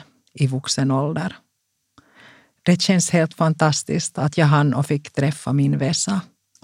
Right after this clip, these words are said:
Att han och jag tillsammans har fått uppleva underbara år. Som yngre trodde jag nog aldrig att två i grunden så olika människor som vi två skulle kunna känna en så total samhörighet.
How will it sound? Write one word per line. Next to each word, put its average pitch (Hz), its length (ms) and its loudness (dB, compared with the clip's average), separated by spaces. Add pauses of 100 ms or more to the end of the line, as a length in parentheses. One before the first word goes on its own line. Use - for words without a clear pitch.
(640)
Att 170 180 0
han 170 220 4
och 156 80 2
jag 143 160 2
tillsammans 143 760 0
har 151 160 -2
fått 147 220 -2
uppleva 139 440 0
underbara 131 680 2
år. 127 380 -4 (2000)
Som 190 240 2
yngre 185 280 4
trodde 160 360 2
jag 147 120 4
nog 156 100 2
aldrig 151 480 2 (260)
att - 260 -2
två 147 320 4
i 151 100 4
grunden 156 400 2
så 156 120 0
olika 151 400 4
människor 147 440 2
som 147 200 0
vi 143 120 2
två 131 320 0
skulle 147 200 -2
kunna 139 300 2
känna 135 520 0
en 127 160 0
så - 180 -2
total 147 680 -2
samhörighet. 139 1120 -2